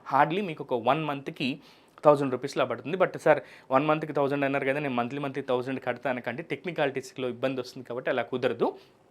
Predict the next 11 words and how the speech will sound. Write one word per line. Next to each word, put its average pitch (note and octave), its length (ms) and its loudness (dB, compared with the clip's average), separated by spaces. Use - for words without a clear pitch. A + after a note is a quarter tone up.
మీరు F#3 320 6
ఈ F3+ 100 2
టూ C4 320 2
థౌజండ్ A3+ 580 6
నైన్ F3+ 220 2
హండ్రెడ్ F3+ 240 2
అండ్ D3 100 0
నైంటీ D3+ 260 -2
నైన్కి D3+ 240 -2
మీకు D3 180 -2
అందిస్తున్నాం. C3+ 540 0